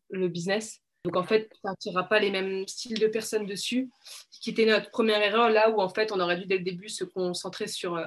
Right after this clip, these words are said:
un même, euh, ou, ou deux sujets, mais qui se rejoignent complètement, comme la société et le politique. Euh, donc ça, déjà, peut-être, je dirais, comme première erreur. Sinon, après, euh, peut-être, oui, aussi, à une époque, on publiait tous les jours une vidéo sur YouTube.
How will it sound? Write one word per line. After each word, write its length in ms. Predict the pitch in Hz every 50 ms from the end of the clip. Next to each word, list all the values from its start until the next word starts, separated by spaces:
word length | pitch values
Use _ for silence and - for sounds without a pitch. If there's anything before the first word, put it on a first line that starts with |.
| - -
un 120 | 196 196
même, 300 | 196 196 196 196 190 185
euh, 200 | 175 170 170 170 -
ou, 420 | 180 180 175 175 175 170 - - 147
ou 100 | 190 190
deux 220 | 175 175 208 226 220
sujets, 400 | - - - 208 190 226 226 226
mais 120 | 196 175
qui 160 | 175 - -
se 160 | - - - 170
rejoignent 320 | 165 180 180 190 190 180
complètement, 340 | 180 170 175 175 208 208 214
comme 160 | 214 185 180
la 80 | 170 175
société 400 | - - - 196 180 - 196 180
et 60 | 175
le 80 | 160
politique. 540 | 165 170 165 160 160 - 240 247 - - - _ - - - - - - - - - - _ _ - -
Euh, 280 | 190 180 170 165 165
donc 160 | 175 180 175
ça, 160 | - - 226 214
déjà, 440 | 202 196 185 202 208 240 247 - _ _
peut-être, 340 | - 190 190 190 208 208 -
je 60 | -
dirais, 240 | - 202 190 190 185
comme 260 | 185 185 180 180 180
première 400 | 175 - - 196 190 185 185 185
erreur. 400 | 185 185 185 208 220 233 226 - _ - - - - - _ _ _ _ _ -
Sinon, 400 | - - - 226 220 233 247 226
après, 600 | 196 185 - - - 233 226 240 254 247 214 190
euh, 680 | 185 190 185 180 185 180 175 175 180 175 175 170 175 165 - - - 50 50 - - _ _ _ _ _ _ _ _ _ _ _ _ - - -
peut-être, 320 | 233 233 233 269 269 262
oui, 160 | 254 262 277 269
aussi, 200 | 247 - - 254
à 120 | 240 226
une 120 | 220 226 226
époque, 240 | 220 240 262 262 262
on 60 | 214
publiait 360 | 214 - 196 185 202 214 233
tous 140 | 226 - 269
les 100 | 247 247
jours 200 | 233 226 247 233
une 80 | 220 220
vidéo 280 | 208 196 202 214 214 214
sur 140 | 214 - 208
YouTube. 300 | 196 180 - - 214